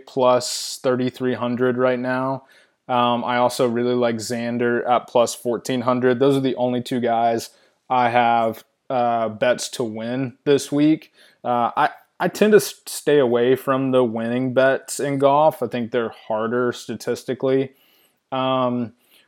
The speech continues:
what I do like this week are the first round leader bets. Um, again, really taking into account, uh, some Data Golf statistics as well as course history.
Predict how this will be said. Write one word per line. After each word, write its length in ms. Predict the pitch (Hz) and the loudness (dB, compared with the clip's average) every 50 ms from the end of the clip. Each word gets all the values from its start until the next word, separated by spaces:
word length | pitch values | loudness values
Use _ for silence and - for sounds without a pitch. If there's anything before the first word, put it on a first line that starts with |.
| _ | _
what 180 | - 160 156 170 | 0 0 2 2
I 80 | 165 151 | 2 2
do 340 | 127 110 131 151 190 214 | 0 0 0 0 2 2
like 280 | 220 220 208 202 - - | 4 4 4 4 4 2
this 260 | 165 170 139 - - | 0 0 0 0 -2
week 500 | 135 131 131 131 135 135 127 - - - _ - | -2 0 2 2 2 0 0 -4 -8 -12 _ 0
are 380 | 143 139 139 139 131 131 131 | 2 4 4 4 4 4 4
the 160 | 123 123 123 110 | 2 0 -2 -4
first 360 | - - 123 123 120 - - | -4 -2 -2 -2 -2 -2 -2
round 300 | 143 135 135 127 120 117 | -2 -2 -2 -2 -2 -2
leader 240 | 120 120 117 135 143 | -2 0 0 0 0
bets. 600 | 143 165 165 190 202 202 - - - - - _ - - _ _ _ - | 2 2 2 4 2 2 0 -6 -14 -14 -16 _ -20 -20 _ _ _ 2
Um, 580 | 123 123 123 123 123 123 120 120 117 117 - _ - | 4 4 6 6 4 4 2 0 -2 -6 -8 _ -2
again, 380 | 143 135 131 135 135 131 123 123 | -2 0 2 2 0 0 2 2
really 240 | 123 135 131 131 127 | 4 4 4 4 4
taking 400 | - - 127 120 - 127 123 123 | 4 2 2 2 2 -2 -2 -2
into 340 | 123 123 120 - 135 123 | -2 -2 -2 -2 -2 -2
account, 500 | 117 110 - - 127 123 123 120 120 - - _ _ _ _ _ _ - | -2 -4 -4 -4 -4 -2 -2 -4 -6 -6 -10 _ _ _ _ _ _ -6
uh, 380 | 120 120 120 120 117 117 110 - | -4 -2 0 0 0 0 -2 -4
some 200 | - - 139 127 | -4 -6 -4 0
Data 220 | 135 135 135 131 | 0 0 2 2
Golf 320 | 123 135 127 127 123 120 | 2 2 4 4 4 2
statistics 640 | - - 131 - - 139 123 - - - 127 113 - - | 0 -6 -8 -4 -2 -2 -2 -2 -2 -2 -4 -4 -4 -4
as 220 | - 127 123 113 | -4 -2 -2 -2
well 300 | 117 123 120 123 123 123 | 0 2 2 2 4 2
as 240 | 120 117 113 107 - | 2 0 -2 -4 -8
course 400 | - - 135 123 120 120 - - | -6 -4 -2 -2 -2 -4 -6 -4
history. 720 | - 127 120 - - - 135 135 139 143 143 143 143 | -4 -4 -4 -4 -4 -2 -2 0 2 0 0 -2 -4